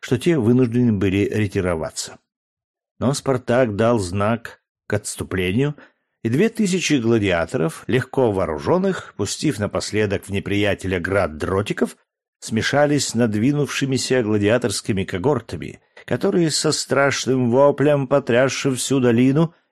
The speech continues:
и близлежащие холмы, набросились на римлян.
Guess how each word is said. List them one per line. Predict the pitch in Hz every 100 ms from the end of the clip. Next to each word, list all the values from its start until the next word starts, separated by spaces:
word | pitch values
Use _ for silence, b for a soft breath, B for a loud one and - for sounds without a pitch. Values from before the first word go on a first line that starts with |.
| _
и | 151 160
близлежащие | 107 113 104 95 98 101 90 - 90
холмы, | 90 - 95 92 180 - b b b
набросились | 220 190 113 120 110 131 113 107 -
на | 95
римлян. | 87 87 65 58